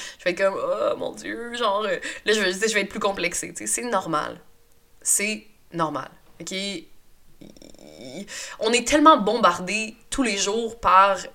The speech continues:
euh, tu sais, sur les médias sociaux, sur, dans les films, euh,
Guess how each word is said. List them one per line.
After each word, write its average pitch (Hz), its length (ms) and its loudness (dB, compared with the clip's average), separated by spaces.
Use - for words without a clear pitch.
euh, 156 260 -4
tu 208 80 -6
sais, 202 40 -4
sur 185 140 -2
les 180 60 -2
médias 220 200 2
sociaux, 202 480 -2
sur, 170 320 -2
dans 156 180 -8
les 175 140 -6
films, 202 420 -8
euh, 151 380 0